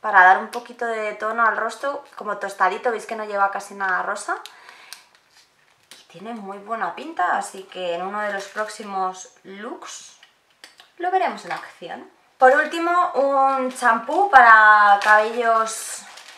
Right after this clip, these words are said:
mm, decolorados. Ya sabéis que la marca Giovanni me encanta para el pelo, todo lo que he probado, también corporal, me gusta mucho. Entonces este es un, es un champú que será de color azul,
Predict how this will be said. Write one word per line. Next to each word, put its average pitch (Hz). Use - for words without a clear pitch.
mm, 170
decolorados. 202
Ya 220
sabéis 226
que 220
la 214
marca 214
Giovanni 214
me 208
encanta 226
para 180
el 180
pelo, 233
todo 220
lo 202
que 202
he 196
probado, 196
también 202
corporal, 202
me 226
gusta 202
mucho. 240
Entonces 214
este 233
es 240
un, 226
es 233
un 240
champú 240
que 185
será 202
de 185
color 180
azul, 254